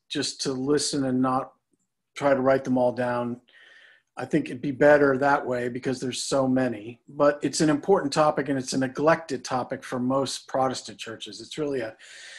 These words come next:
Catholic topic. So the idea of almsgiving, just so we can start with the definition, is it's a, it's a, it's a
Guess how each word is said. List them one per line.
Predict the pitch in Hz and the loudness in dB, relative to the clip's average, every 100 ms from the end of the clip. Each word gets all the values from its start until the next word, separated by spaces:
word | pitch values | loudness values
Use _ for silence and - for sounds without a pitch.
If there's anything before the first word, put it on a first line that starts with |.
| - - - | -20 -20 -12
Catholic | - 139 131 113 - | 0 2 2 -4 -8
topic. | 113 101 107 - | -8 -8 -10 -6
So | - 156 151 151 - | 4 6 6 4 0
the | 160 | 4
idea | 165 190 240 247 | 6 6 8 8
of | 180 | 8
almsgiving, | 175 175 170 - 156 143 | 6 6 4 4 4 6
just | 147 151 | 4 2
so | 165 | 2
we | 160 | 2
can | 151 | 0
start | - 156 151 | 2 4 4
with | 139 | 2
the | |
definition, | 131 147 143 151 156 - 123 127 131 _ - - - _ _ _ _ _ 165 | 2 0 2 0 0 -2 -4 -6 -8 _ -20 -20 -20 _ _ _ _ _ 4
is | 156 156 151 - _ - | 6 6 2 -8 _ -6
it's | 160 170 | 0 2
a, | 175 - | 2 2
it's | 160 | 0
a, | 165 - | 0 -2
it's | 165 160 | -2 -2
a | 131 | -2